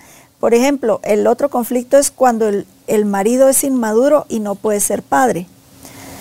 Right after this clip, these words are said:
Pues yo no estoy diciendo que sea inmaduro su, su marido, sino es la percepción de la mujer, ¿verdad? Porque la que tiene el síntoma es ella, la que tiene el conflicto es ella.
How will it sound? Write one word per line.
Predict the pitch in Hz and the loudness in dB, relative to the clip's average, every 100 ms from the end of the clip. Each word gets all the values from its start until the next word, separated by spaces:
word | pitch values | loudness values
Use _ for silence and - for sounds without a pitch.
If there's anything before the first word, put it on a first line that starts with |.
| - - - - - - _ _ | -20 -20 -20 -20 -20 -20 _ _
Pues | 208 | 0
yo | 247 | 0
no | |
estoy | 277 277 | 0 -4
diciendo | 269 277 269 | -2 -2 -2
que | 208 | -2
sea | 208 240 240 | 0 2 2
inmaduro | 240 214 190 226 262 | 2 2 2 2 2
su, | - 214 185 - | 0 -6 -6 -8
su | - - | -14 -8
marido, | 240 226 254 311 | -2 0 0 -2
sino | 381 240 | -2 -6
es | 240 | -2
la | 269 | -2
percepción | - 247 220 - - - 294 320 277 | 0 -2 -2 -4 -6 -6 -4 -2 2
de | 214 | 2
la | 190 | 0
mujer, | 190 - 294 - | -2 -2 -2 -4
¿verdad? | - 247 214 | -6 -2 0
Porque | 254 254 208 | -2 -2 -4
la | 190 | -2
que | 190 | -6
tiene | 180 220 262 | -4 -2 0
el | 269 | -2
síntoma | 294 285 294 277 | -2 -2 -2 -2
es | 240 262 | -2 0
ella, | 262 349 466 _ _ _ | 0 0 -8 _ _ _
la | 233 220 | -2 -2
que | 202 | -4
tiene | 214 240 | -4 -4
el | 302 | -4
conflicto | 214 208 277 - 226 | -6 -4 -6 -2 -4
es | 202 | 0
ella. | 302 311 - | 2 2 -2